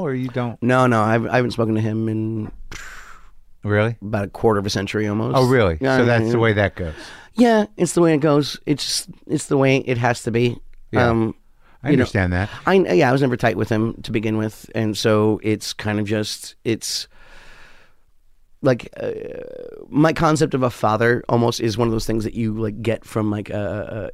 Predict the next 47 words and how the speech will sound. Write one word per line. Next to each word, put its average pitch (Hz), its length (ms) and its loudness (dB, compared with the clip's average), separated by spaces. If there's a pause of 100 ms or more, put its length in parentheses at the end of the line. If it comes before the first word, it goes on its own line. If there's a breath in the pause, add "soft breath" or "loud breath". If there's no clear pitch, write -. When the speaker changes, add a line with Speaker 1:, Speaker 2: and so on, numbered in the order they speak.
(120)
Speaker 2:
T - 140 0
V 131 120 0
shows 113 300 0
and 101 160 -2
movies. 101 520 -4
Speaker 1:
Yeah. 98 200 2 (260)
Speaker 2:
You 127 100 0
know, 107 100 0
rather 110 280 0
than 107 140 -2
actually 104 380 -4
having 101 340 -2
that 101 140 -4
affection 101 460 -6
for 95 180 -4
a 92 40 -6
father. 80 400 -6
Speaker 1:
Sure. 110 380 0 (140)
Speaker 2:
Yeah. 151 80 -2
Speaker 1:
Yeah, 156 160 4
yeah. 156 280 4
I, 135 140 -2 (100)
Speaker 2:
I 175 60 2
was 151 100 4
Speaker 1:
I - 20 6
Speaker 2:
never 143 140 2
tight 90 220 0
with 90 120 -6
him. 87 220 -8
Speaker 1:
Yeah, 143 140 2
I 151 60 2
got 143 100 4
a 110 40 2
difficult 95 600 -6
father, 87 360 -4
but 98 160 -4
not, 104 300 0
not 104 200 -2
in 90 60 -4
the 90 100 -4
same 90 300 -4
way, 101 240 0
I 90 140 -2
don't 90 220 -4
imagine. 87 560 -4
But, 113 220 2
um, 110 260 2